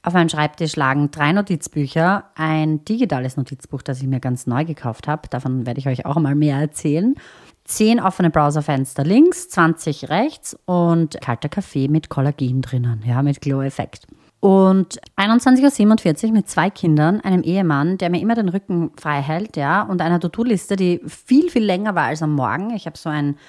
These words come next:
einen Block, der heißt To-Do-Liste und da kann man, ähm, die To-Dos aufschreiben und, äh, rechts gibt's noch Fenster, die super dringend sind, äh, aufschiebbar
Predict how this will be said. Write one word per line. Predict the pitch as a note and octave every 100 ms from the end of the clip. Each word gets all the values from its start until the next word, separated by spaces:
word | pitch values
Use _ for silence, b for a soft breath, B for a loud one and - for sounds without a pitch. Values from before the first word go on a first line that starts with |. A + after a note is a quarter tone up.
| B B B
einen | E3 D#3+ D3
Block, | D3+ F#3 - - -
der | D#3 C#3+ - D3
heißt | D3+ -
To-Do-Liste | D#3 - F3 F3 - G#3
und | - D#3 D3 -
da | D3 C#3+
kann | - D#3
man, | D3 C#3 -
ähm, | C#3 C#3 C3+
die | C#3+
To-Dos | C#3 D3 E3 -
aufschreiben | C#3 - - A#2+ C3+ D#3
und, | D3+ D3 C#3 -
äh, | C#3
rechts | C3+ C3+ D3 - D#3
gibt's | C#3+ -
noch | -
Fenster, | C#3+ C#3+ - C#3 C#3 B B B B _
die | F3
super | D3+ D#3 D3+
dringend | E3 F#3 F#3+ F3+
sind, | - D#3+ D#3+ -
äh, | C#3+ C#3+ C#3 -
aufschiebbar | D#3 - D3+ D3 C3+ C3+